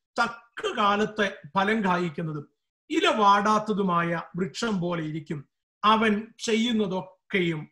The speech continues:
സാധിക്കും." നാം ഈ മൂന്ന് വാക്യങ്ങളെ ആധാരമാക്കിയിട്ട്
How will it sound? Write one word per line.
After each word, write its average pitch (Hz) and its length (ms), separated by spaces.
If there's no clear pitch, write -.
സാധിക്കും." 147 580
നാം 285 140
ഈ 302 60
മൂന്ന് 320 340
വാക്യങ്ങളെ 220 760
ആധാരമാക്കിയിട്ട് 185 1000